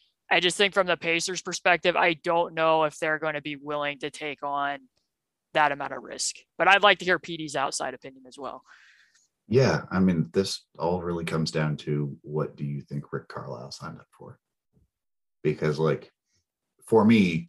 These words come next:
Speaker 2: looking at, like, the Pacers from the outside, I would say that A J Griffin, like,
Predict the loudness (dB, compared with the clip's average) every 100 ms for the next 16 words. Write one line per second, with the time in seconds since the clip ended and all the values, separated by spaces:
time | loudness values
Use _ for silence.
0 | _ 0 2 2 -2 -2 -4 -4 -10 -12
1 | -12 -14 _ _ -6 -2 -2 -2 -4 -6
2 | -8 -8 -10 -6 -4 -6 -8 _ _ _
3 | _ _ 0 2 4 0 -4 _ -4 0
4 | 0 -2 -4 _ _ _ -18 -18 _ -8
5 | -2 2 2 0 -6 _ -20 -18 -4 -2
6 | 0 0 -2 -4 -6 -8 -14 _ -6 -2
7 | -4